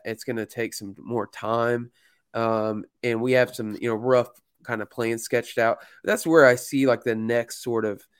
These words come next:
iteration of Achigan is like, "Hey, we can take it, you know, out of apparel," and we'll still, the apparel thing will always be a part of what we do. Um, but I wanna start, you know, pushing towards that,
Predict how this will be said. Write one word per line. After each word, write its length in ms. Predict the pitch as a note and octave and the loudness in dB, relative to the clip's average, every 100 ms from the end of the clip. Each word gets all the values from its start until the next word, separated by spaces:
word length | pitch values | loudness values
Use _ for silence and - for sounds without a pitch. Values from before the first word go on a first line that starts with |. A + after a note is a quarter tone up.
| _ _ _ | _ _ _
iteration 600 | C#3+ C3 A2+ A#2+ B2+ A2 | 0 2 2 0 -4 -6
of 180 | G#2+ G2+ | -6 -8
Achigan 560 | G#2 - B2+ A#2 A2 G#2 | -10 -10 -8 -6 -6 -6
is 320 | G2+ - - _ _ | -10 -14 -20 _ _
like, 200 | A2 G2 | -8 -6
"Hey, 360 | - A#2+ A2 G#2 _ _ _ | 0 2 2 -2 _ _ _
we 120 | C3+ | -4
can 180 | C3+ B2 | -2 -4
take 320 | - C3 A#2+ A2+ | 0 0 0 -2
it, 240 | A2+ - _ | -8 -8 _
you 120 | B2+ A2 | -8 -6
know, 180 | G#2+ - | -6 -2
out 200 | C#3 D3 | 2 2
of 140 | C#3 | 2
apparel," 600 | A#2+ A2+ - B2+ B2 A#2+ | -2 -8 -2 2 2 2
and 80 | C3+ | 0
we'll 120 | G3+ | 0
still, 540 | A3 - E3 E3+ E3 - | -2 -2 2 4 4 2
the 100 | A#2 | -6
apparel 320 | C3 C#3+ C#3 | -2 0 0
thing 160 | C3+ A#2 | -2 -4
will 80 | |
always 280 | G#2+ A#2+ A#2 | 0 0 -2
be 140 | A#2 A2 | -2 -4
a 40 | |
part 240 | - A#2+ | -2 -4
of 60 | A2 | -2
what 160 | G#2+ G2+ | -6 -8
we 100 | A2 | -6
do. 400 | A2 A2+ A#2 A#2+ _ _ _ - | -4 -2 -4 -8 _ _ _ -8
Um, 240 | A2 G2+ | -6 -4
but 160 | A2 - _ | -8 -10 _
I 160 | - A#2 | -4 -4
wanna 260 | A#2 A2 - _ | -4 -6 -10 _
start, 440 | - - A#2+ - _ - | -20 -4 -2 -2 _ -8
you 100 | C3 | -8
know, 80 | G#2 | -6
pushing 440 | D3 B2 B2 G#2+ | -4 -4 -4 -10
towards 440 | - A#2 A2+ A2 G#2 | -6 -4 -4 -8 -4
that, 340 | G#2+ G#2+ | -2 -2